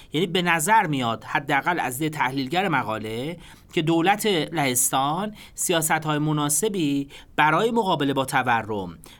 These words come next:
و کاهش رشد اقتصادی حاصل از جنگ اوکراین اعمال نکرده و همهٔ اینها باعث می‌شه که این، اه،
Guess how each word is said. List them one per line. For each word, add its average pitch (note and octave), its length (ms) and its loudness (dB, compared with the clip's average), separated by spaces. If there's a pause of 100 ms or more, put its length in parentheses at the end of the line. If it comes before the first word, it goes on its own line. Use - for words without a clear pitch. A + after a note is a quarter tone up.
(100)
و D3+ 100 0
کاهش E3+ 440 0
رشد E3+ 240 0
اقتصادی C3 500 -4
حاصل A#2+ 220 -2
از A#2 120 -4
جنگ A#2+ 260 0
اوکراین B2+ 680 -2
اعمال A#2 480 0
نکرده E2+ 540 -6 (420)
و D#3+ 80 2
همهٔ F#3 260 2
اینها A3 320 2
باعث F3+ 360 0
می‌شه F#3 220 -4
که F3 300 -2 (280)
این، E3 360 -2 (280)
اه، C3+ 200 -4